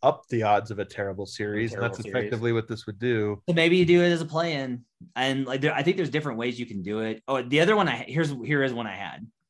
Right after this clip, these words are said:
Speaker 2: was you could do it as, um, if you win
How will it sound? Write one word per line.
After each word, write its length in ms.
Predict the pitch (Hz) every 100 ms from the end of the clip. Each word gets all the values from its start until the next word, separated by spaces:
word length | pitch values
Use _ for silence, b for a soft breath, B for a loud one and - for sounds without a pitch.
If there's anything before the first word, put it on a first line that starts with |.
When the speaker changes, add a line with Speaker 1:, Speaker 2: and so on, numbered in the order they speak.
| _ _ _ _
Speaker 2:
was 480 | 123 113 110 104 110 -
you 180 | 120 123
could 160 | 123
do 160 | 123 135
it 80 | 123
as, 640 | 117 113 107 101 - - _ _ _ -
um, 440 | 113 104 92 87 - _ _ _ _ _ _ _ _ _ _ _ _ _ _ _ _ _ _ _ _ _ _ _ _ -
if 240 | 156 156
you 140 | 165 170
win 500 | 135 135 98 95